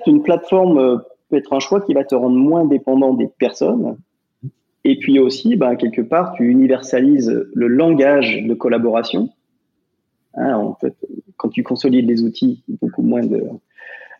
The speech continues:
donc nous, on a coutume de dire que la façon dont on crée de la valeur, donc quand on fait des business cases avec nos clients, on crée de la valeur autour de quatre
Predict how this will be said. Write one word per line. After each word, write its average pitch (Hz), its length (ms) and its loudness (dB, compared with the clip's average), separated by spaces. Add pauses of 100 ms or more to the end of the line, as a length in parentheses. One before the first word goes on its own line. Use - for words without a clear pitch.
donc 151 160 4
nous, 190 100 6
on 185 100 6
a 156 80 4
coutume 190 420 -2
de 160 100 4
dire 151 500 0 (420)
que 127 760 2 (1160)
la - 160 -2
façon - 240 -2
dont 143 240 2
on 127 100 0
crée - 220 0
de 151 60 2
la 143 100 4
valeur, 143 380 2
donc 120 140 -2
quand 117 160 -4
on 120 60 -4
fait 127 100 -2
des 113 120 0
business 123 360 -2
cases 131 240 0
avec - 160 -2
nos 120 100 0
clients, 165 300 -2
on 143 40 2
crée 143 240 0
de 131 60 4
la 127 80 4
valeur 143 280 4
autour 127 220 -4
de 117 100 -4
quatre - 360 -4